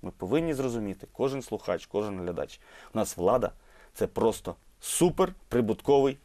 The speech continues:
бізнес для кожного чинуші. І все, що вони туди хочуть, чому тоді ту-, туди вони всі рвуться, чому вони проходять ці всі конкурси? Тільки для того, щоб сісти в це корито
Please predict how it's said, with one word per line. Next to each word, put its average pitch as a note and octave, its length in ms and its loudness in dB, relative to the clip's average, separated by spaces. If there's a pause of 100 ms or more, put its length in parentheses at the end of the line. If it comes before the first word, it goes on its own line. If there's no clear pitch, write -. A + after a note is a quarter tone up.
(140)
бізнес C#3+ 640 2
для G2+ 160 0
кожного A2+ 480 0
чинуші. G2+ 520 -4 (840)
І E3+ 80 2
все, A3 240 4
що A3 120 0
вони G#3 80 2
туди D#3+ 300 4
хочуть, - 500 0
чому G3 240 4
тоді D#3+ 180 -2
ту-, D3 160 -6
туди F3 220 2
вони F#3 140 4
всі - 200 2
рвуться, C3 380 4
чому - 160 -4
вони D3+ 60 0
проходять D#3 460 0
ці D#3+ 80 -6
всі - 160 -8
конкурси? B2+ 540 -2
Тільки F3 180 -2
для E3+ 100 4
того, D3+ 180 4
щоб - 180 -4
сісти A#2 300 -4
в - 20 -8
це - 160 0
корито F#2+ 480 2